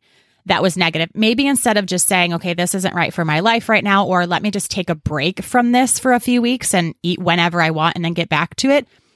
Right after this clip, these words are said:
I use that all or nothing mindset, which was bad. And so I decided not to do it anymore. But I will say,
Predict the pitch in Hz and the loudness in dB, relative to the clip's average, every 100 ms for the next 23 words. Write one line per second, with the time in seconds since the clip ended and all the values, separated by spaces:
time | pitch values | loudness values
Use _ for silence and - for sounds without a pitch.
0 | _ - 202 196 170 185 - 175 175 170 | _ -4 0 2 2 2 2 2 2 0
1 | 165 160 156 160 160 151 147 - _ _ | -2 -2 -2 -2 -2 -2 -2 -8 _ _
2 | _ 170 165 180 185 147 131 160 _ _ | _ -4 -2 -2 -4 -2 -2 -4 _ _
3 | _ _ - 196 - 202 190 190 208 180 | _ _ -4 -2 2 2 2 0 0 2
4 | 175 165 156 - 170 160 147 - - - | 0 0 -2 -2 -2 0 -2 -4 -8 -10
5 | - 185 _ _ _ - 240 - - - | -12 -12 _ _ _ -2 0 0 -6 -14
6 | _ _ _ 196 208 220 262 - - 185 | _ _ _ -4 0 0 0 0 0 0
7 | 160 | 0